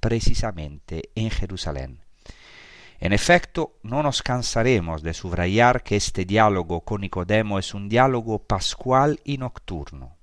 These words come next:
Entonces ahora vamos a proclamar los primeros versículos de este encuentro pascual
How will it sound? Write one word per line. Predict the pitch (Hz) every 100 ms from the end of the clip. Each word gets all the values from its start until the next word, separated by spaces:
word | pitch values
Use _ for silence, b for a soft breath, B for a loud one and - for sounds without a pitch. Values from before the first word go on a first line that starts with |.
| - B B B B B B B B
Entonces | 101 117 - 107 -
ahora | 104 110 95
vamos | 104 110 101 -
a | -
proclamar | - 92 113 117 127 110
los | 92 -
primeros | 98 107 110 95 -
versículos | 101 - 139 117 98 98 107 - - B B B
de | 90 101
este | 98 - - 90 - -
encuentro | 110 98 - 147 131 98 - 113 123 - -
pascual | 85 - - 139 131 120